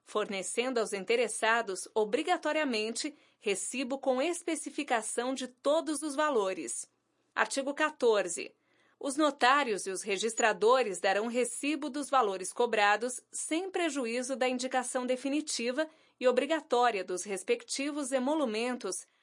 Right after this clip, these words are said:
à margem do documento entregue ao interessado. Artigo trinta. Contra a cobrança, a maior ou a menor, de emolumentos e despesas devidas,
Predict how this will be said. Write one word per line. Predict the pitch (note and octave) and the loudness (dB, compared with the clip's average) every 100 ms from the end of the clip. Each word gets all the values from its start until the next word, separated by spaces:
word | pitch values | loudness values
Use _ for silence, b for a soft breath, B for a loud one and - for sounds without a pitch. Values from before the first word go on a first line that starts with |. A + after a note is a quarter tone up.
| _ | _
à | G#3+ | 0
margem | G#3+ A3+ D#4+ D4 D4+ | 2 2 2 0 -2
do | C#4+ C#4+ | -2 -2
documento | C#4+ C#4+ G#3+ G#3 A#3+ B3+ - | -2 -2 -4 -4 -4 -6 -6
entregue | C#4 C#4+ C#4+ C#4+ D#4+ D4+ | 0 0 2 2 2 2
ao | D#4 | 2
interessado. | D4+ D4 D4 C#4+ - G3 F#3 F#3 F#3 _ _ _ _ _ _ _ _ _ - | 2 0 0 0 2 4 2 -2 -8 _ _ _ _ _ _ _ _ _ 0
Artigo | G#3 - C4 C#4 | 0 0 -2 -2
trinta. | - C4 B3 F#3+ F3+ - _ _ _ _ _ _ _ _ | -2 0 0 -2 -4 -4 _ _ _ _ _ _ _ _
Contra | C4+ D#4+ F4 E4 | 4 4 4 2
a | D4+ | 2
cobrança, | D4+ A#3 G3+ A3+ C4+ - - - | 2 2 4 2 2 0 -4 -2
a | F#3+ | 0
maior | G3+ G3 F#3+ G#3+ C4+ - - | 2 2 4 4 4 2 2
ou | C4+ E4 | 4 6
a | E4+ | 4
menor, | E4+ D4+ G#3+ A3+ C#4+ - | 4 2 4 4 2 -2
de | A3 | 0
emolumentos | G3 F#3+ F#3+ F#3+ B3 D4+ D#4 | 2 0 -4 -2 -2 0 -2
e | C#4 | -2
despesas | D4 C#4 - F#3 F3+ F#3+ | -4 -4 -2 0 0 0
devidas, | F#3 A#3+ A3+ B3+ A3+ F3 - | 2 2 0 -2 0 0 -2